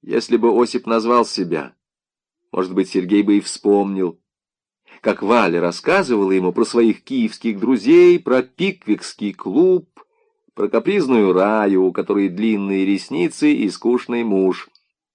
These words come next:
Но Осип себя не назвал, и они дружески улыбались друг другу только потому, что оба были в каторже, и вот встретились возле Хатынца. Сергей уехал к Петрякову.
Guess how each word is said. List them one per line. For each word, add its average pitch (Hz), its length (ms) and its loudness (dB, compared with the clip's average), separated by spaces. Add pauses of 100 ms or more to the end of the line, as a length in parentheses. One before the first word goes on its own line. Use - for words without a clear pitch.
(320)
Но 185 400 2
Осип 220 280 0
себя 190 340 2
не 190 140 0
назвал, 156 640 2 (420)
и 95 60 -2
они 120 200 2
дружески 196 560 0
улыбались 180 680 4
друг 156 240 2
другу 151 340 2
только 135 380 0
потому, 123 580 -2 (420)
что - 240 -4
оба 170 360 4
были 143 640 4
в - 100 -20
каторже, 92 800 -2 (680)
и 92 60 -2
вот 87 160 -4
встретились 160 760 2
возле 104 260 -2
Хатынца. 92 600 -6 (1500)
Сергей 214 420 4
уехал 117 460 4
к - 60 -18
Петрякову. 170 680 2